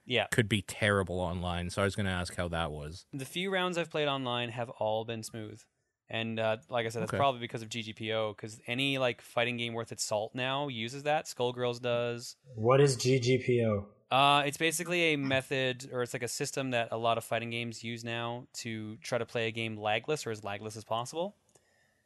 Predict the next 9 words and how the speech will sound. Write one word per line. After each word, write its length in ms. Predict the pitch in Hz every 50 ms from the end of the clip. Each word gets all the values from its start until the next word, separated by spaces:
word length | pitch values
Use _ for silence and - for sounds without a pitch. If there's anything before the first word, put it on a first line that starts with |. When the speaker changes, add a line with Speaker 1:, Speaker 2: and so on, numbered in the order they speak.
| _ _ -
Speaker 2:
Mm-hmm. 240 | 113 110 104 98 90
Speaker 1:
Basically, 380 | 135 143 143 - 165 160 151 147
it'll, 100 | 147 139
like, 160 | 131 131 -
it 100 | 131 135
will 100 | 127 123
count 400 | - - - - 123 127 131 127
for 120 | - - 123
frames 880 | - - 120 113 113 113 117 117 120 123 127 135 - - - - -